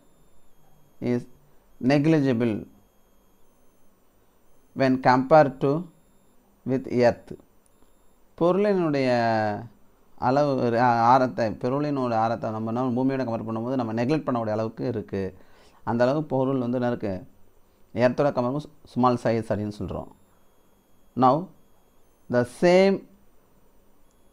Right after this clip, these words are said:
force can be obtained from Newton's second law of motion. இங்க நம்ம என்ன பண்றோம்? நியூட்டன்ஸ் செகண்ட் லா ஆஃப் மோஷன் அப்ளை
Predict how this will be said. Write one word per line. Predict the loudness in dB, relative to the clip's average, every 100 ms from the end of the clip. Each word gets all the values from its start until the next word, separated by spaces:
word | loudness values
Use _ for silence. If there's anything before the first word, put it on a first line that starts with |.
| _ _
force | 2 2 2 -2
can | 0 2 0
be | -2 -4 -12 -2 -2
obtained | -2 2 4 4 0 -6 -18 _ _ _ _ _ -20 _ _ -20 _ _ _ _ -2
from | 2 2 -2 -12 _ _ -2 2
Newton's | 2 2 2 2 2 0
second | 0 2 0 2 4
law | 6 6 2 -4 -2
of | -2 -4 -4
motion. | -4 -6 -6 -6 -8 -12 -20 -20 -20 -20 _ -8
இங்க | -2 0
நம்ம | 0
என்ன | 0 -2
பண்றோம்? | -2 -2
நியூட்டன்ஸ் | -2 -2 -4 -4
செகண்ட் | -4 0
லா | 0
ஆஃப் | -2
மோஷன் | -6 -6
அப்ளை | -6 -4